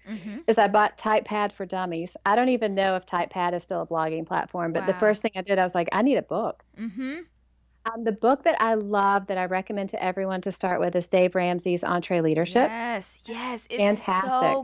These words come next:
Speaker 1: good. And honestly, I made Dave, my husband, I made him listen to it on audio 'cause he's not a
Speaker 2: Mm-hmm.
Speaker 1: big, um,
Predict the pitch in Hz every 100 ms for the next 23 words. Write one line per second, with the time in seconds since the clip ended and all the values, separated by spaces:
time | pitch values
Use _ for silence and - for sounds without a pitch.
0 | 233 247 240 233 220 202 208 208 214 233
1 | - 262 247 - 202 208 214 202 196 185
2 | 190 180 190 170 170 - 180 185 208 208
3 | 185 190 - 196 220 202 151 165 95 165
4 | 185 214 214 - 185 170 170 156 190 -
5 | 233 165 160 - 165 165 151